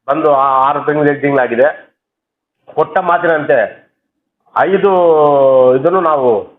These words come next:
ನೆರವೇರಿಸಿದ್ದೀವಿ. ಗೃಹಲಕ್ಷ್ಮಿ ಆಗ್ಬೋದು, ವಿದ್ಯುತ್ ಆಗ್ಬೋದು, ಯುವ ನಿಧಿ ಆಗ್ಬೋದು, ಗು-, ಗು-, ಆ, ಲಕ್ಷ್ಮಿ ಇದಾಗ್ಬೋದು, ಆಮೇಲೆ ಎಲ್ಲ ಐದೂನು ನಮ್ಮ ಮನೆ ಇದನ್ನು ಮತ್ತೆ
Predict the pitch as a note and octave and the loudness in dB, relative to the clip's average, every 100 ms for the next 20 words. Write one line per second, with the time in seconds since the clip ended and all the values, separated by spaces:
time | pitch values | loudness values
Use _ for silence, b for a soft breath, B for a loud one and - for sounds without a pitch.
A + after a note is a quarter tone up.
0 | _ - C3 D3+ C#3+ C3+ A2+ A2+ D3 - | _ -6 -2 -2 -2 -4 -2 -2 -2 -6
1 | _ _ _ _ _ _ _ _ _ - | _ _ _ _ _ _ _ _ _ -4
2 | C#3+ C#3 B2+ B2 A#2+ A#2+ A#2+ B2 C3 B2+ | -2 0 -2 -2 -4 -2 -2 0 -2 -4
3 | - _ _ _ B2 B2 B2+ B2+ D#3 C3+ | -12 _ _ _ -2 0 0 -2 -2 -2
4 | B2+ A#2+ B2 B2 C3 C3+ A#2+ D3+ D#3 C3+ | -2 0 0 0 0 -2 -2 0 0 0
5 | B2+ A#2 A2+ A#2+ A#2+ B2+ B2+ B2+ B2 A#2+ | 0 0 0 0 2 0 0 0 0 0
6 | A#2 A#2+ A#2 A#2 - B B - A#2+ A#2+ | 0 2 2 2 -2 B B -4 0 2
7 | A2+ A2+ A2 A2+ A#2 C3 D#3 D#3 C#3 B2 | 2 2 2 2 0 -2 0 0 4 4
8 | A#2+ A#2+ A#2 A#2 B2 A#2+ A2+ A#2 A2+ B2+ | 4 4 2 2 0 -2 -2 -2 0 0
9 | C#3 - - - A#2+ C#3 C3+ B2+ A#2+ A2+ | -2 -8 -20 -8 -4 -2 0 2 2 2
10 | A2+ G#2 - _ - C#3+ G3 - - A#2 | 0 -2 -10 _ -4 0 0 -2 -4 -2
11 | E3+ F#3 F#3 A3+ G3 D#3+ D3+ D3+ D3 C#3+ | 0 0 0 -2 -2 -4 -2 0 2 4
12 | C#3 C#3 E3 F#3 D3+ D3 F#3 D#3+ G#2+ - | 4 2 0 -2 -2 -2 -2 0 -2 -6